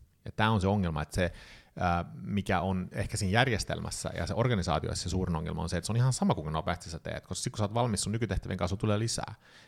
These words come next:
Et, et, et, niin kuin tiedät sä, et kun meidän työpäivät ei ole periaatteessa tehtäväpainoisia organisaatioissa monesti. Yrittäjille ne saattaa olla, mutta ei organisaatioissa, isommassa organisaatioissa. Ne on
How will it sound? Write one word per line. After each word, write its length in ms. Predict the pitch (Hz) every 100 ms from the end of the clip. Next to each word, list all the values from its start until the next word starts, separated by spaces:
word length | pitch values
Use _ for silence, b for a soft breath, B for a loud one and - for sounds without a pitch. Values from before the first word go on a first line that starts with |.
| b
Et, 140 | 107 -
et, 180 | 101 -
et, 180 | -
niin 140 | 98 90
kuin 120 | -
tiedät 300 | 85 82 -
sä, 100 | - - b b b
et 140 | - -
kun 180 | 110
meidän 380 | 120 127 123 104
työpäivät 560 | 95 139 135 - 85 85
ei 140 | 95
ole 240 | 90 90 80 - _ _ b b _
periaatteessa 500 | - 107 110 - 85
tehtäväpainoisia 1000 | - 135 - 76 76 87 85 80 - - -
organisaatioissa 800 | 104 82 98 - - 90 92 87
monesti. 260 | 87 -
Yrittäjille 420 | 143 156 - 64
ne 40 | 87
saattaa 380 | 98 95 - -
olla, 220 | - - - b b -
mutta 140 | 90
ei 100 | 117
organisaatioissa, 840 | 123 101 85 - - - - -
isommassa 380 | 123 113 98 -
organisaatioissa. 600 | - - - - - -
Ne 60 | 107
on 140 | 92